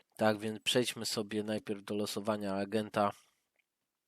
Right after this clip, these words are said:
tego gwarantowanego, co dostaję za, co tydzień za wersję Legend. Raczej nie spodziewam się tu nic wielkiego.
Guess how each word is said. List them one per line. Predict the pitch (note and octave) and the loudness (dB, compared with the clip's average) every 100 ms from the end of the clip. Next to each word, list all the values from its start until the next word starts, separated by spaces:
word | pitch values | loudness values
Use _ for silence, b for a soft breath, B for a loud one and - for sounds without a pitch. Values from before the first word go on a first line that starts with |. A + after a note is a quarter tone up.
| - | -14
tego | - G2 G2 | -6 -4 2
gwarantowanego, | F#2+ G#2+ G#2 G2 F#2+ G#2 G2+ | 6 6 6 0 0 0 -2
co | - F2+ | -4 -6
dostaję | G2 - G#2+ G2+ F#2 | -8 -2 2 2 0
za, | - G2 | -6 -8
co | - - | -10 -8
tydzień | A#2+ A#2+ A2 G2+ - | -4 0 0 -2 -14
za | A2 A2 | -2 -2
wersję | G2 F2+ - F#2+ | 0 -4 -2 0
Legend. | A2 A2 G#2 - - _ _ _ _ B B B B B - | 2 0 -2 -6 -12 _ _ _ _ B B B B B -6
Raczej | G#2+ G2+ A2+ | -2 2 2
nie | G#2+ | 0
spodziewam | - A2 A#2 A2 G2+ | -2 0 2 2 2
się | - | -4
tu | - A2 | -4 -8
nic | G#2+ F#2+ - - A2+ | -8 -8 -8 -8 -8
wielkiego. | A2 A2 - A2+ G#2 G#2 | -2 -2 2 2 2 0